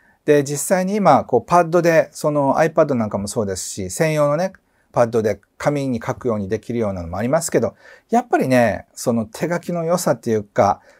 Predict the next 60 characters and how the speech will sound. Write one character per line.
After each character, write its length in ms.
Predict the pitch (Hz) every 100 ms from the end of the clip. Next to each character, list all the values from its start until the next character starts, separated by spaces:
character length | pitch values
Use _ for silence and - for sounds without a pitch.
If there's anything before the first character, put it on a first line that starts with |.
| _
そ 180 | - 120
の 160 | 107
紙 720 | - 190 190 190 185 180 175 165
に 220 | 156 139
触 180 | - 139
れ 140 | 143
る 180 | 143 131
ペ 200 | 160 143
ン 120 | 107
の 120 | 95
良 140 | 104 120
さ 160 | 101
っ 40 | 90
て 220 | _ 92
い 60 | 90
う 20 |
の 120 | 87
は 160 | 85 98
な 200 | 117 117
い 60 |
ん 40 | 82
で 100 | 67
す 160 | -
よ。 120 | - - _ _ _
な 140 | - 160
の 80 | 139
で、 100 | 123
そ 160 | 202
う 20 |
い 40 | 190
う 20 |
意 40 |
味 40 | 180
で 40 |
は 40 | 135
僕 240 | 120 -
は 200 | 147 - _
万 320 | 139 147 147
年 160 | 139 131
筆 140 | -
を 40 | 92
使 200 | - 95
っ 60 |
て、 440 | 95 160 156 - -
そ 160 | 180
し 80 | 160
て 160 | 170 147
上 220 | 156 151
質 160 | -
の 100 | 147
紙 200 | 143 135
に 80 | 117 117
書 80 |
く 100 | 117 104
っ 20 |
て 80 | 127
い 40 |
う 20 |
の 60 | 180
は、 160 | 180